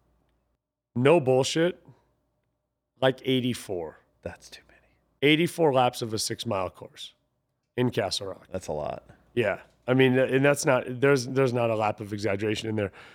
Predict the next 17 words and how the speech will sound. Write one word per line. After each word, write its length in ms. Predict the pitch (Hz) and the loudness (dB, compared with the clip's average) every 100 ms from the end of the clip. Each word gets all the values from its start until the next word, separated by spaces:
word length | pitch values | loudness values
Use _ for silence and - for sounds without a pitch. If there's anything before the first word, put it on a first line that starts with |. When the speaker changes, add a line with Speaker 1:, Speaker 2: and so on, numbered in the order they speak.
| _ - | _ 2
Speaker 1:
But 420 | 196 147 - - - | 4 2 -4 -18 -6
the 240 | 147 175 | 4 6
race 400 | 165 214 240 - | 8 6 4 0
is, 540 | 143 151 143 127 107 - _ _ _ _ _ _ _ _ 139 | 4 6 6 4 -2 -8 _ _ _ _ _ _ _ _ -4
it, 180 | 143 | 2
it 100 | 143 | 4
was 160 | 156 175 | 6 4
pretty 200 | - 151 | 4 0
cool. 220 | - 160 | 4 2
So 300 | 113 147 131 - - - - | 4 4 4 -2 -20 -16 0
you 140 | 151 | 2
start 240 | 156 185 170 | 6 6 6
at 80 | |
seven 260 | - 156 160 | 6 4 6
in 60 | 156 | 6
the 80 | |
morning, 340 | 139 135 113 | 6 6 6